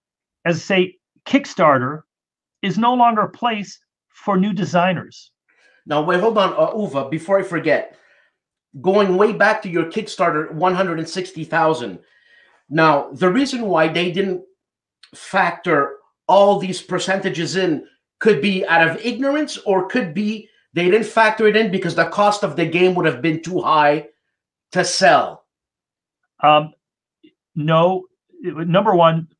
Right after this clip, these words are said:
Speaker 1: most likely they don't n-, know the numbers. They're not finance people. They're not, they're game designers.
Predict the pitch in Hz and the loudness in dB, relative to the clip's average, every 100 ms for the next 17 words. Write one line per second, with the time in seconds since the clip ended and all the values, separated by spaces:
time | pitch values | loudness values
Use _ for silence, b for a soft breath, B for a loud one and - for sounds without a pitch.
0 | _ - 165 208 196 180 151 127 131 156 | _ -4 -2 0 0 0 -2 -4 -2 0
1 | 175 185 156 156 156 156 160 147 151 156 | 0 0 -2 -4 -2 -2 -2 -2 0 0
2 | 170 170 - 147 151 147 - - 147 151 | -4 -10 -6 -4 -2 -2 -4 -2 0 0
3 | 156 156 - - 165 156 160 151 139 135 | -2 -6 -10 -8 -8 -6 -6 -4 -4 -2
4 | 143 143 - 127 214 240 - _ - 160 | -2 -2 -6 -4 -2 -2 -8 _ -12 -2
5 | 262 277 208 156 170 147 110 - | -2 0 -2 2 2 0 -6 -14